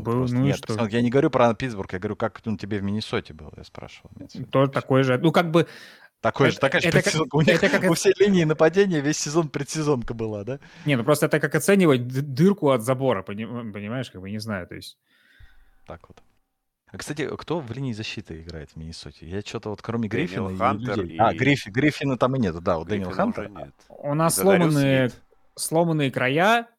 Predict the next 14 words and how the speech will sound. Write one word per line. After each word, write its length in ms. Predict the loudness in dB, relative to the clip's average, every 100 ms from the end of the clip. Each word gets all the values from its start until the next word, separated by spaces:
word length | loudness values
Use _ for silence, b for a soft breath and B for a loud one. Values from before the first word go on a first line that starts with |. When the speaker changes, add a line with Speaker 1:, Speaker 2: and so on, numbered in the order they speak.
| -12
Speaker 1:
а, 200 | -8 -4
ну, 100 | -2
то 80 | -2
есть 140 | -2
либо 180 | -4 -4
сломанные, 420 | -2 0 0 -2
либо 120 | -2
потенциально 520 | -4 -6 -2 -2 -2
сломанные, 420 | -2 -4 -4 -4 -6
и 640 | -6 -4 0 2 4 4
ранстоперы 800 | 4 4 2 2 0 2 0 -2
впереди 460 | -4 -4 -2 -2
неплохие 440 | -2 -4 -6 -8 -12
такие. 420 | -12 -14 -14